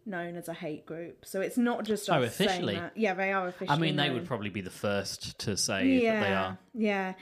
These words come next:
Speaker 1: They're monitored by the, um, Anti-Defamation League and Southern Poverty Law Centre.
Speaker 2: All right.
Speaker 1: Um, so they're monitored for all of their pickets and stuff, but
Speaker 2: Hmm.
Speaker 1: I think because all they do is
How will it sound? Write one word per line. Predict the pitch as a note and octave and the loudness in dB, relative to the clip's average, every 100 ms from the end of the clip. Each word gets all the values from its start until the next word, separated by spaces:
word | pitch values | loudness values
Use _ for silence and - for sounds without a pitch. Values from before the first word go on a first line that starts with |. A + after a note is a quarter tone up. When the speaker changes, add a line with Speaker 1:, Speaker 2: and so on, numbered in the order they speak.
| - - | -18 -2
Speaker 1:
They're | A#3 B3 | 2 4
monitored | C4 C4+ C4+ C4+ A#3 A3+ - | 4 2 2 2 2 2 -2
by | G#3+ G#3 G3+ G3+ | 0 0 -2 0
the, | G3+ G3 | 0 0
um, | F#3+ F#3+ - G#3+ | -2 -4 -2 0
Anti-Defamation | A3 G#3+ A3 G#3 G#3 G3+ G3 G3 - G3 | 0 -2 -4 -4 -4 -6 -4 -4 -6 -4
League | F#3+ F#3 F3+ F3+ - F#3 | -4 -2 -2 -4 -8 -6
and | F#3 F#3 F#3 | -4 -4 -6
Southern | - G3 G3 F#3 | -4 -6 -4 -6
Poverty | F#3+ F3 F3+ F#3 | -6 -6 -8 -6
Law | F3+ F3 F3 | -4 -4 -6
Centre. | F3+ E3+ F3+ F3 F3+ - _ - | -10 -10 -10 -10 -12 -16 _ -4
Speaker 2:
All | F#3+ F3+ | -2 0
right. | C3+ D3 _ _ _ _ _ - | -2 -4 _ _ _ _ _ 0
Speaker 1:
Um, | G#3 G3+ G#3 | 2 2 0
so | A#3 | 0
they're | B3+ B3 | 2 4
monitored | B3+ C4+ C#4 C4+ A#3 - | 4 4 2 0 -2 -2
for | - | -4
all | G#3 G#3 G3 | 0 0 0
of | F#3 | -2
their | F#3 F3+ F3+ F3+ _ - | -2 -2 -6 -10 _ -10
pickets | F#3+ F#3+ D#3+ - F3+ | -8 -6 -10 -10 -12
and | F3 | -12
stuff, | - E3 E3 - _ | -8 -6 -8 -14 _
but | F#3 F3+ | -2 0
Speaker 2:
Hmm. | G#2 F#2+ G2+ _ _ _ _ _ _ _ _ _ _ - - - - | 0 -2 -8 _ _ _ _ _ _ _ _ _ _ -18 -14 -14 -6
Speaker 1:
I | A3 | -4
think | A3+ B3 G3+ | 0 -2 -2
because | A3 G#3+ G3 | -2 0 0
all | G3+ G3 | -2 0
they | G3 | 0
do | F#3+ | 0
is | F3+ | -2